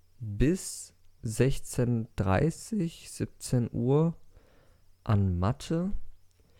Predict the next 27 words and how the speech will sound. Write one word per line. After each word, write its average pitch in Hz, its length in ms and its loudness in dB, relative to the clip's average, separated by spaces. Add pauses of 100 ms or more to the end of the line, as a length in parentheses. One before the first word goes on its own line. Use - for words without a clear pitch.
(320)
muss 107 540 0
dann 160 540 2 (720)
noch 110 240 0
eine 107 80 0
Physikpräsentation 143 1400 0
fertig 147 540 -2
machen, 135 320 -4
aber 107 180 0
das 101 260 -6
ist - 160 -14
glücklicherweise 87 600 -4
doch 123 240 0
erst - 200 -4
bis - 180 -6
nächste 123 300 -2
Woche. 117 260 -2 (460)
Ein 87 200 -2
Sporttagebuch 131 1300 2
und 131 280 0
ein 107 220 -2
Politiktagebuch 104 1300 4
muss 92 160 -4
ich - 240 -12
ebenfalls 92 640 -4
beenden - 640 -2
diese 127 320 -2
Woche, 117 360 -2